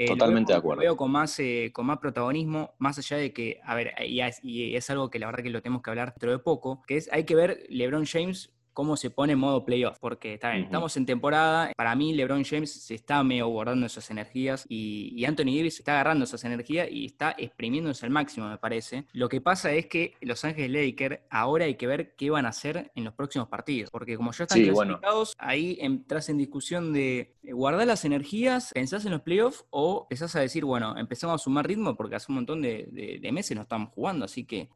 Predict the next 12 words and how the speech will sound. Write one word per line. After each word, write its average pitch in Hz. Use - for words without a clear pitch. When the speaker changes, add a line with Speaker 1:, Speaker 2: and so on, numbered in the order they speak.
Speaker 2:
Y 92
es 110
una, 95
es, 101
es -
una 104
pregunta 101
muy 104
difícil 95
de 82
contestar. 90
Seguro 98